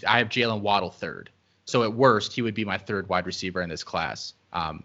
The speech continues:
I've been trying to buy him everywhere already this offseason, but people don't seem ready to give up on him yet,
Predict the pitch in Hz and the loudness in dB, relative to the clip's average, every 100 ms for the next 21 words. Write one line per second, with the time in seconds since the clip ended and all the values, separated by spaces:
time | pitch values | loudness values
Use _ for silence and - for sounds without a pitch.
0 | - 135 185 175 143 110 104 104 98 92 | 0 4 4 6 4 4 0 0 -4 -6
1 | 104 107 110 110 110 - 117 117 120 113 | -4 -2 -2 -2 -4 -2 -2 -2 -6 -6
2 | 101 131 127 107 107 104 110 98 92 95 | -4 -4 -2 0 -2 -2 -6 -4 -4 -4
3 | 87 87 85 82 82 87 85 85 67 | -6 -8 -6 -6 -6 -8 -8 -8 -8